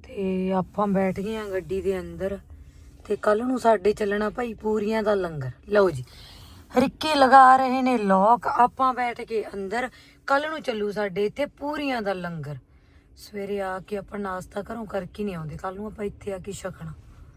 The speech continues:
ਸਾਨੂੰ ਇਨਵੀਟੇਸ਼ਨ ਆ ਗਿਆ। ਤੇ ਠੰਡ ਬਈ ਅੱਜ ਦੇਖ ਲਓ ਸਾਰੇ ਦਿਨ ਦੀ, ਹਾਲੇ ਤੱਕ ਧੁੰਦ ਨਹੀਂ ਗਈ, ਇੰਨੀ ਠੰਡੀ ਹਵਾ ਚੱਲਦੀ ਆ। ਮੈਂ ਤੇ ਜੁਝਾਰ ਤਾਂ ਲੁੱਕ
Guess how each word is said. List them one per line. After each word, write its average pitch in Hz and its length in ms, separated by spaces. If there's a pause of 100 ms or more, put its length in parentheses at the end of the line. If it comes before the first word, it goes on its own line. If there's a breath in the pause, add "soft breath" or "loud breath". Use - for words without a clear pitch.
(540 soft breath)
ਸਾਨੂੰ 208 320
ਇਨਵੀਟੇਸ਼ਨ 202 600
ਆ 175 180
ਗਿਆ। 180 240 (580 loud breath)
ਤੇ 190 160
ਠੰਡ 180 300
ਬਈ 196 300
ਅੱਜ 165 180
ਦੇਖ 175 220
ਲਓ 185 120
ਸਾਰੇ 180 420
ਦਿਨ 185 180
ਦੀ, 180 120
ਹਾਲੇ 180 220
ਤੱਕ - 300
ਧੁੰਦ 214 260
ਨਹੀਂ 160 200
ਗਈ, 135 140 (1120 loud breath)
ਇੰਨੀ 190 360
ਠੰਡੀ 190 360
ਹਵਾ 185 220
ਚੱਲਦੀ 175 340
ਆ। 175 40
ਮੈਂ 180 200
ਤੇ 185 140
ਜੁਝਾਰ 190 360
ਤਾਂ 190 140
ਲੁੱਕ 208 240